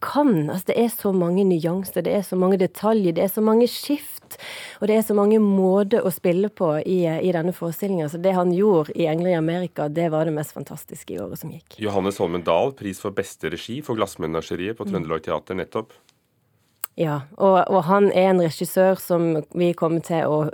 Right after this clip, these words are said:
Speaker 1: å se mye til fremover. Han har en sterk og tydelig signatur, og han har en evne til å jobbe fram tekst på en måte som jeg nesten ikke har sett noen andre regissører gjør. Han gjør nesten teksten til en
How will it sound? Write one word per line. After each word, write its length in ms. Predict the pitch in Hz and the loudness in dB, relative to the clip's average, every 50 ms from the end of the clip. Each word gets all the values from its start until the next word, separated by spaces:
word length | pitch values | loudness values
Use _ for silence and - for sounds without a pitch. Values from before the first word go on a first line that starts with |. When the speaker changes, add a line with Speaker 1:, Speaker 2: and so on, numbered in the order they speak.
| - _ | -6 _
Speaker 1:
å 80 | - 156 | -6 -6
se 360 | - - - - 180 175 165 - | -6 -6 -4 0 0 0 0 0
mye 540 | 185 180 180 185 185 180 180 165 170 202 185 | 0 2 2 4 6 4 4 4 2 0 0
til 160 | - 185 160 | 2 -2 -4
fremover. 500 | - - - 165 170 175 175 185 185 175 | -2 -2 -2 0 2 2 2 2 2 2
Han 140 | 175 175 165 | 2 2 2
har 140 | 180 185 185 | 2 2 2
en 120 | 180 165 | 0 -2
sterk 560 | - - - - - 202 202 - - _ - | -4 -6 -4 0 0 0 0 0 -6 _ -6
og 140 | - - - | -6 -6 -6
tydelig 500 | - - - 180 175 175 175 190 196 180 | -8 -6 -2 -2 0 0 0 0 -2 -2
signatur, 580 | - 202 185 180 170 156 - - 220 240 247 - - - - - - - - - | 0 -2 -2 -2 -2 -2 -2 0 0 0 0 -2 -6 -14 -16 -14 -16 -16 -8 -2
og 20 | |
han 120 | - 202 190 | 0 4 4
har 160 | 208 214 202 | 6 6 4
en 140 | 208 - - | 4 4 4
evne 400 | - 185 180 185 214 226 214 190 - | 4 2 4 4 4 4 4 4 0
til 280 | - - 175 170 175 - - - - - - - - _ | 0 0 2 2 0 0 -6 -12 -16 -16 -18 -20 -8 _
å 100 | - 190 | 0 0
jobbe 520 | 185 165 196 185 185 185 190 233 226 202 - | 4 4 4 4 4 4 4 6 6 6 4
fram 360 | - - - 220 226 220 - - - | 0 0 0 2 2 2 0 -4 -2
tekst 520 | - 269 262 - - - - - - - | -2 -2 -2 -2 -4 -8 -8 -8 -10 -6
på 120 | - 202 190 | 0 2 4
en 80 | 185 190 | 6 6
måte 320 | 185 175 185 196 202 226 | 6 6 4 4 2 0
som 200 | - 196 170 170 | 0 0 2 2
jeg 220 | 175 180 170 160 190 | 2 2 2 2 2
nesten 340 | 196 190 - - - 220 | 2 0 0 0 -2 -2
ikke 160 | 208 208 185 160 | 0 0 -2 -2
har 80 | - | -2
sett 260 | - 208 190 - - | -4 -6 -6 -4 -4
noen 220 | 196 175 175 180 170 | -2 0 0 2 0
andre 240 | 156 165 180 185 185 | 0 0 0 0 0
regissører 800 | 180 - - 180 - - 202 196 196 190 180 175 170 165 165 165 | -2 -4 -8 -10 -8 -4 0 0 0 0 0 -2 -2 -2 -2 -2
gjør. 320 | 170 170 202 240 254 - - - - - - - - - - - - | 0 0 0 0 0 -2 -8 -16 -20 -18 -18 -18 -18 -20 -20 -6 -2
Han 100 | 214 202 | 0 0
gjør 320 | 202 190 214 247 285 269 220 | 2 2 2 2 2 2 2
nesten 400 | 196 190 190 - - 240 226 - | 0 0 -2 -4 -4 -4 -4 -4
teksten 480 | - 240 233 - - - - 170 160 | -4 -6 -8 -8 -6 -2 -2 -2 -2
til 240 | - - 233 226 208 | -2 -2 -4 -2 -2
en 220 | - 170 165 156 | -2 -4 -4 -4